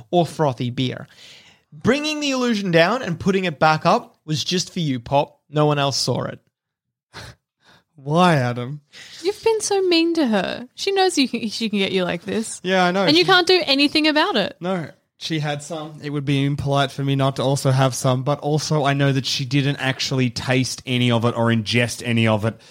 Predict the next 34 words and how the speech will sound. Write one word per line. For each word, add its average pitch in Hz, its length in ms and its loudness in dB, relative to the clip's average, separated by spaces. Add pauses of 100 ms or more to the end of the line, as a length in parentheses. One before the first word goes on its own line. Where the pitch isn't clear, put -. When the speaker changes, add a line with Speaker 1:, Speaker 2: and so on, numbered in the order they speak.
(120)
Speaker 2:
Therefore, 117 760 2 (400)
she 123 720 0 (420)
is 120 220 -4
fine. 110 640 0 (1700)
Speaker 1:
Talad 220 280 2
the 277 80 -4
Drow 185 640 2 (320)
follows 170 420 2
Valindra's, 170 960 -2 (120)
uh, 156 180 4
example 190 580 0 (220)
he 220 200 0
thinks, 196 540 0 (220)
he 180 280 -4
cl-, - 200 -12
quite 151 220 0
clearly 127 280 0
thinks 127 320 -6
that 143 180 2
if 143 320 0
Valindra's 156 560 2
doing 131 260 0
it, 147 100 -2
it - 60 -12
must 131 300 -4
be 131 80 -6
safe. 120 340 -6
So 139 140 -6
he 139 180 -4
also 127 280 -4
drinks 123 320 -14
the - 120 -20
frothy 127 380 -14
beer. 117 300 -16